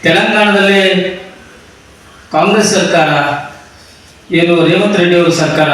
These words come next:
ಅಲ್ಲಿ ಕೂಡ ಕಾಂಗ್ರೆಸ್ ಸರ್ಕಾರ ಒಳ ಮೀಸಲಾತಿ ಜಾರಿ ಮಾಡಿದ್ರು. ಅನಂತರ ಆಂಧ್ರ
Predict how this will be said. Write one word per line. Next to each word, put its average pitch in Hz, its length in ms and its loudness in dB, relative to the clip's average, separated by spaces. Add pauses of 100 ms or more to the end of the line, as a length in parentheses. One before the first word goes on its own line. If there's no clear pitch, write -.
ಅಲ್ಲಿ 180 180 2 (120)
ಕೂಡ 175 100 2 (140)
ಕಾಂಗ್ರೆಸ್ 160 360 0
ಸರ್ಕಾರ 156 280 0 (580)
ಒಳ 160 80 0 (100)
ಮೀಸಲಾತಿ 165 400 0
ಜಾರಿ 160 260 2
ಮಾಡಿದ್ರು. 175 320 0 (520)
ಅನಂತರ 196 320 0 (220)
ಆಂಧ್ರ 214 200 0